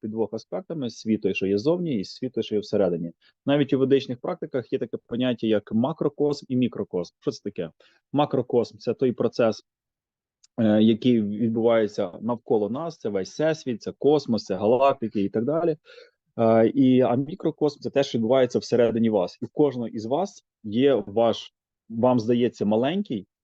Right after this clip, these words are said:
але це світ, який точно має таку ж саму копію, як і зовнішній, є на макрорівні. І, е, навіть, ем,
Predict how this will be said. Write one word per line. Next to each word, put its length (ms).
але 220
це 180
світ, 460
який 420
точно 440
має 440
таку 260
ж 80
саму 300
копію, 460
як 240
і 280
зовнішній, 760
є 300
на 360
макрорівні. 1300
І, 260
е, 340
навіть, 720
ем, 580